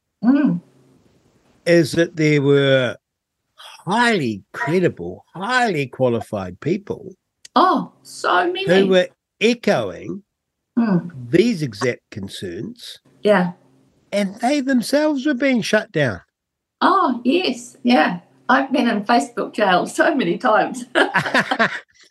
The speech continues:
Speaker 2: And, and, well, and that's
Speaker 1: <laughs>
Speaker 2: another thing that I never understood this. I never, 'cause I'm not a social media person. And I thought, "Well, isn't it great that we have the internet?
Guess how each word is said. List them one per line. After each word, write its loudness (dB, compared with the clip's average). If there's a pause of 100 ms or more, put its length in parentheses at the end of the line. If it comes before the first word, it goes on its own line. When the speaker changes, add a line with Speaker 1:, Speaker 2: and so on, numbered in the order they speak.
(300)
Speaker 2:
And, 0
and, 0
well, 4 (280)
and 2
that's 2
Speaker 1:
<laughs> 4
Speaker 2:
another 2
thing 0
that -2
I 2
never 0
understood -4
this. -8 (540)
I 0
never, 0
'cause -2
I'm 2
not 2
a 2
social -2
media -4
person. -6 (1080)
And 4
I 2
thought, 0
"Well, 0 (120)
isn't 2
it -6
great -4 (600)
that 0
we -4
have 0
the -2
internet? -4